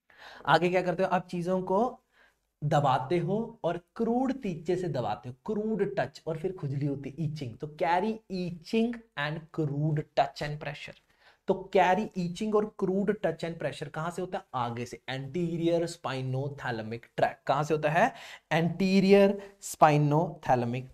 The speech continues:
tract। ये देखो कितने easily distractible people हैं। मैंने बोला, सोम की बात करी तो वो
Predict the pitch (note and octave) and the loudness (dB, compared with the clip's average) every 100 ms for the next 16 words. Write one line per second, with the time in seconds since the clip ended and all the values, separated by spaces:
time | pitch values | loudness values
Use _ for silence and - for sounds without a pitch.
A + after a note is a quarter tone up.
0 | A#2 G#2 G#2+ D3 D3+ E3+ F3 F#3 - F#3 | -4 -4 -2 -2 0 -2 -4 -6 -4 0
1 | G#3+ G#3+ E3+ E3 D3+ F3 F#3+ E3+ D#3 - | 2 0 -2 -4 0 0 0 0 -2 -2
2 | C#3 B2 C#3 B2 B2+ A2 - G2+ A2+ _ | -4 -2 -2 -2 -2 -6 -6 -10 -10 _
3 | _ _ B2 C3 D3 D3 D3+ D3+ B2 - | _ _ -6 -4 -2 0 2 0 -2 -10
4 | - D3+ - - D3+ - C#3 C3 - C#3+ | -20 -20 -16 -10 -10 -8 -8 -8 -4 -2
5 | C#3+ D#3 E3 D3+ D#3 D#3+ D#3+ E3+ F3+ F3+ | -2 -4 0 2 0 0 -2 0 -2 -4
6 | F#3 | -10